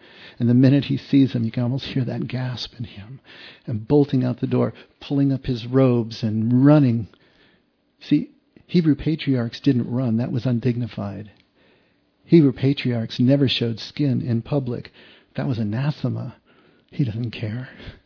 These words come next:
He pulls up his skirts and he runs. And when he gets to his son, the poor kid, you know, still sitting there blinking in the sunlight, and he grabs him.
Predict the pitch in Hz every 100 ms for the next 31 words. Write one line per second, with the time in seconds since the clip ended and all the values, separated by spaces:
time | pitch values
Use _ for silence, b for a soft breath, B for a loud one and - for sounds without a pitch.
0 | B B _ - 139 - 135 131 - 131
1 | - 139 151 127 117 131 127 143 135 127
2 | 117 B B - 147 139 131 196 - 185
3 | 170 151 - 175 151 127 135 b b _
4 | - 135 160 143 - 165 131 127 147 139
5 | 139 - 143 131 - 147 135 123 131 139
6 | 147 135 127 120 156 147 127 123 117 -
7 | 139 143 165 151 139